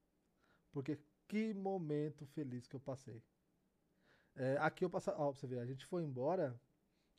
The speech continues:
muito por consequência de uma bronquite asmática que era muito forte em mim. Então, praticamente uma ou duas vezes, uma ou duas vezes por mês, eu tinha que ir pro hospital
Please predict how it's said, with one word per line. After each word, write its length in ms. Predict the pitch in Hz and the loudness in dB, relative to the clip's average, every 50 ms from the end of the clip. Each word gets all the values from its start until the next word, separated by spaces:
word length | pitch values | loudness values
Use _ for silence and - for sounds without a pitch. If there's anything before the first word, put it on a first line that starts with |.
| _ - | _ -6
muito 260 | 131 135 151 139 147 | -4 -4 -4 -4 -4
por 160 | - 175 165 | -4 -4 -4
consequência 500 | - 165 - - 147 - 156 151 - 151 | -4 -6 -8 -8 -4 -2 -2 -2 -2 -4
de 80 | 139 147 | -6 -4
uma 120 | 151 147 | -4 -4
bronquite 400 | 139 139 143 131 - 151 127 165 | -2 -2 -6 -6 -6 -4 -2 -2
asmática 480 | 151 123 131 131 139 165 - - - 143 | -2 -2 -2 -2 -2 -2 -4 -6 -8 -4
que 80 | - | -2
era 80 | 151 147 | -2 0
muito 200 | 151 190 202 - | -2 -2 -4 -4
forte 300 | - 202 180 165 - - | -2 -2 -2 -2 -2 -4
em 40 | 175 | -4
mim. 160 | 143 127 120 - _ _ _ _ _ _ _ _ _ _ _ | -4 -4 -6 -10 _ _ _ _ _ _ _ _ _ _ _
Então, 220 | - 135 135 135 139 - - 175 180 - _ | -4 -4 -4 -4 -6 -12 -16 -18 -20 -18 _
praticamente 600 | - 147 156 151 - 180 156 151 160 151 - 151 | -2 -2 -2 -2 -2 -6 -4 -2 -4 -4 -2 -4
uma 140 | 165 180 190 | -2 0 0
ou 40 | 190 | 2
duas 200 | 180 180 160 147 | 2 2 2 2
vezes, 140 | 160 143 131 - _ _ - - 151 | 0 -4 -4 -12 _ _ -20 -14 -10
uma 200 | 147 156 185 202 | -6 -6 -2 -2
ou 40 | 190 | -2
duas 220 | 160 160 165 151 | 0 2 2 2
vezes 140 | 147 151 147 | 2 -2 -4
por 140 | - - 135 | -4 -6 -2
mês, 360 | 131 143 156 175 170 - - - _ _ _ _ _ _ - | 0 2 2 2 0 -4 -12 -20 _ _ _ _ _ _ -6
eu 80 | 156 147 | -6 -4
tinha 140 | - 165 151 | -4 -6 -8
que 60 | - | -6
ir 40 | - | -4
pro 60 | 170 | -4
hospital 640 | - - - 156 151 - 143 147 156 175 175 175 | -4 -2 -2 -4 0 2 4 4 4 4 2 -4